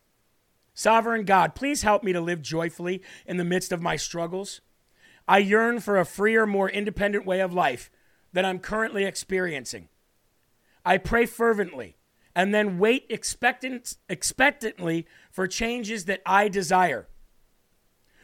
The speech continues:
When you don't answer my prayers as I hoped, I sometimes get discouraged. It's easy for me to feel as if I'm doing something wrong,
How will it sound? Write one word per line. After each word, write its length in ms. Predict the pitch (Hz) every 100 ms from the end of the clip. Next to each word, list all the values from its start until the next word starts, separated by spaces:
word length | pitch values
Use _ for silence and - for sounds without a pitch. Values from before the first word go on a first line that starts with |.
| _
When 200 | 165 214
you 220 | 196 247
don't 300 | 240 247 240
answer 340 | 220 226 - 220
my 180 | 202 202
prayers 400 | 190 196 214 180
as 100 | 170
I 160 | 185
hoped, 400 | 175 185 214 - - _ _
I 100 | 185
sometimes 580 | 180 226 247 220 220 185
get 220 | 214 208
discouraged. 720 | 180 - 196 190 104 - - _ _ _ _ _ _
It's 180 | - 185
easy 320 | 302 269 311
for 160 | 269 240
me 140 | 226
to 80 | 208
feel 320 | - 220 214
as 120 | 196 175
if 140 | 180
I'm 160 | 185 175
doing 260 | 190 196
something 400 | - 185 185 165
wrong, 440 | 156 165 139 98